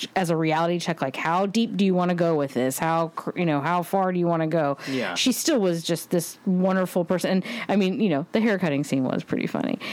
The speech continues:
Speaker 1: But then also just, you know, and, and, and when she confronts Tess about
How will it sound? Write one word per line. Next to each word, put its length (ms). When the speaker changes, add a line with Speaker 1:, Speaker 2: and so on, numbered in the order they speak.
Speaker 1:
But 140
then 120
also 800
just, 500
you 120
know, 180
and, 240
and, 320
and 240
when 120
she 160
confronts 500
Tess 300
about 420